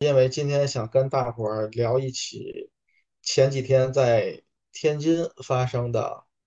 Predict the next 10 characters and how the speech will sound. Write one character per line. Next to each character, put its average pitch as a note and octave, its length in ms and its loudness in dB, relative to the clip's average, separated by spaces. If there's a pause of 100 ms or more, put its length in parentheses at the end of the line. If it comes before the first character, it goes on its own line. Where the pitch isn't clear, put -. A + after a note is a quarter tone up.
(160)
社 D#3+ 240 2
会 A#2+ 120 -2
事 A#2 200 -6
件。 - 180 -4 (1400)
这 D#3+ 220 0
起 C3+ 160 -2
事 D3+ 200 0
件 D3 300 4
呢， G#2 280 -4 (760)
在， B2+ 580 2